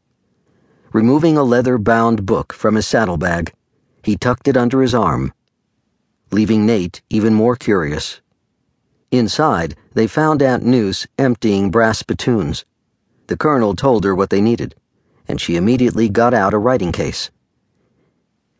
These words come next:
Nate racked his brain to remember each house where he'd seen a British sentry guarding the entrance. Carefully, he gave the old woman the street address and owner's name if he knew it. Aunt Noose recorded each piece of information,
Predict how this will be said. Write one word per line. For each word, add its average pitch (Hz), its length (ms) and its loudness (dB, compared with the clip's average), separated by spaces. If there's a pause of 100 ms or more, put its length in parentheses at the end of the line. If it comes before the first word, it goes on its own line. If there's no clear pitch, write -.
(560)
Nate 110 460 0
racked 120 340 0
his 104 180 -2
brain 107 380 0
to - 100 -6
remember 110 500 2
each 123 260 -4
house 104 520 -2
where 98 120 0
he'd 95 220 -4
seen 113 300 2
a 107 60 0
British 110 340 -2
sentry 127 460 -2
guarding 95 400 0
the 107 140 0
entrance. - 520 -6 (760)
Carefully, 110 500 -4 (400)
he 90 100 -6
gave 127 320 0
the 127 100 4
old 123 220 4
woman 117 320 2
the 117 60 0
street 135 340 0
address 87 480 -4
and 101 240 0 (100)
owner's 123 380 0
name 92 360 0
if 92 120 -8
he 110 100 0
knew 117 160 2
it. 69 160 -8 (1400)
Aunt 131 260 -2
Noose 110 440 0
recorded 113 520 0
each 127 300 -2
piece 120 240 0
of 104 100 0
information, 98 720 -2